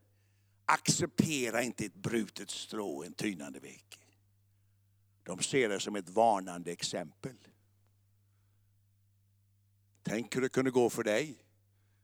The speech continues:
Men vi heliga som sitter här, vi, vi, vi är inte brutna strån. Vi är,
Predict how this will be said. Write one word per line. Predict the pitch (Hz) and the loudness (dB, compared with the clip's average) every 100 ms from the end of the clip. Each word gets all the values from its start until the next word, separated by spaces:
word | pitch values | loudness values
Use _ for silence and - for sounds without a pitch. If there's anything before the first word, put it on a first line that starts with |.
| _ _ _ _ _ _ | _ _ _ _ _ _
Men | 95 92 | -8 -8
vi | 95 113 156 151 | 0 2 2 0
heliga | 131 139 113 104 107 104 | 2 2 2 2 2 2
som | - 104 | 2 0
sitter | 107 98 92 | -2 -2 -2
här, | 101 85 | 0 2
vi, | 92 92 | 0 -2
vi, | 85 120 147 98 - - - | 0 0 0 -4 -8 -20 -16
vi | 76 98 139 | -2 4 6
är | 170 | 6
inte | 151 117 | 4 0
brutna | 107 104 120 107 - 101 | 2 6 8 6 0 -2
strån. | - - 107 95 71 71 | -2 2 2 2 0 -6
Vi | 67 98 120 | -6 0 2
är, | 104 95 - | 2 0 -6